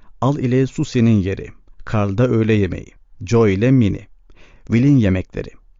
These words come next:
yataklı, duşlu kulübeler. Önde iki benzin pompası, perdeden bir kapı, uzun bir bar, tabureler, ayak koymak için uzun bir trabzan. Kapının yanında üç para makinesi,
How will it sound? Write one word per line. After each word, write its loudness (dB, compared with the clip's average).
yataklı, -4
duşlu -2
kulübeler. -2
Önde 2
iki -4
benzin 2
pompası, -4
perdeden 0
bir -6
kapı, -2
uzun 2
bir 0
bar, -4
tabureler, -2
ayak 0
koymak 2
için -4
uzun 2
bir 2
trabzan. -2
Kapının 2
yanında 4
üç -2
para 2
makinesi, -6